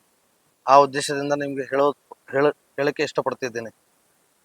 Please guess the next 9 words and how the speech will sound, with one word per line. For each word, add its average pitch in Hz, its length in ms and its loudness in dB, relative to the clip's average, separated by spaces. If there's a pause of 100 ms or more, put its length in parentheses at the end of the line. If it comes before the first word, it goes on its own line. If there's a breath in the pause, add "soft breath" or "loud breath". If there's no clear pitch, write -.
(540)
ಬಾಂಗ್ಲಾದೇಶ 143 400 4
ಹಿಂದ್-, 143 420 -6
ಹಿಂದೂಗಳಿಗೆ 147 520 0
ಕಗ್ಗೊಲೆ 139 420 0
ಮತ್ತು 139 260 -4
ಹಿಂದೂ 143 340 0
ಮಹಿಳಾ 143 260 2
ಅತ್ಯಾಚಾರ, 139 560 4
ದೇವಸ್ಥಾನ 135 480 0